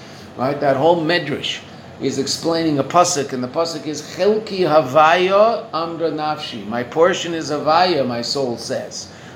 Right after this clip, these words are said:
Right? So if it's coming only from Seichel, from intellect, and when we said intellect, we know we meant the intellect of the Nefesh Bahamis, human intellect, right? Not,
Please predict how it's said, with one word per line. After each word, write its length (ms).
Right? 180
So 100
if 140
it's 140
coming 360
only 300
from 200
Seichel, 680
from 180
intellect, 720
and 140
when 100
we 60
said 240
intellect, 460
we 100
know 200
we 140
meant 280
the 100
intellect 480
of 80
the 80
Nefesh 360
Bahamis, 580
human 340
intellect, 480
right? 260
Not, 500